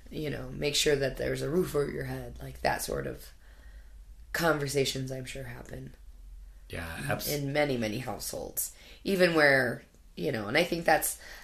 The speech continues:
Speaker 1: a very good highlight to, to mention the, um, you know, not to disparage anyone who has lost their house because of alcoholism or lost their family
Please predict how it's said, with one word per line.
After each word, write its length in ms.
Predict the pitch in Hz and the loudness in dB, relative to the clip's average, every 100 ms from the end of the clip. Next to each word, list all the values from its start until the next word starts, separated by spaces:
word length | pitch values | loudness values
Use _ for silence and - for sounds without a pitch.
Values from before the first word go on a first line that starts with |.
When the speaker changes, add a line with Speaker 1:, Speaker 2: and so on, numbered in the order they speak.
| - | 2
Speaker 1:
a 60 | 156 | 10
very 240 | 175 170 | 12 12
good 160 | 151 135 | 10 8
highlight 440 | 196 262 131 - | 6 6 4 2
to, 220 | - 120 - - - | -2 -2 -6 -10 2
to 120 | 156 | 4
mention 440 | 151 143 - 143 | 6 4 4 2
the, 280 | 131 123 120 123 - - - - - | 2 -2 -4 -10 -18 -20 -20 -14 -4
um, 460 | 156 127 123 - - - - - - - | 0 0 -2 -8 -12 -20 -20 -20 -14 -2
you 160 | 190 | 2
know, 260 | 160 143 139 | 4 2 0
not 380 | 214 202 190 214 | 2 6 6 4
to 460 | - 190 143 113 - - 160 | 4 4 4 0 -4 -14 -4
disparage 680 | 156 160 - 170 165 156 156 | 2 4 8 10 12 10 8
anyone 420 | 156 151 147 143 | 6 4 2 0
who 180 | 143 156 | 2 2
has 340 | 147 170 214 | 8 8 8
lost 320 | 135 120 - - | 4 2 2 2
their 160 | 123 | 2
house 400 | 127 120 120 - | 4 2 0 -4
because 360 | - 143 147 139 | -4 2 2 2
of 60 | |
alcoholism 600 | 131 135 139 131 131 139 | 2 0 0 0 0 -2
or 80 | 127 | -2
lost 300 | 131 143 143 | 0 0 0
their 100 | 139 | -2
family 560 | 123 135 135 135 135 | -2 -2 -2 -2 -2